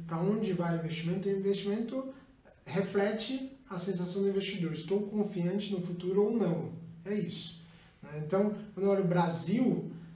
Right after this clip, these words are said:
sinceramente, eu acho que o grande mercado como um todo está confiante. Independente de resa-, eu não vou entrar nem em política, independente do resultado político, mas, pô, o Brasil tá bem,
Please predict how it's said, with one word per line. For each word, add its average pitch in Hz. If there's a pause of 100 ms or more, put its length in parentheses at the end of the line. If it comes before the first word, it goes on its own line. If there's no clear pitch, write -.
(280)
sinceramente, 180
eu 160
acho 170
que 175
o 165
grande 208
mercado 180
como 196
um 180
todo 185
está 202
confiante. - (320)
Independente 220
de 190
resa-, 175 (100)
eu 170
não 196
vou 196
entrar 185
nem 180
em 180
política, 170
independente 175
do 175
resultado 160
político, 175 (480)
mas, 226
pô, 220
o 170
Brasil 156
tá 233
bem, 156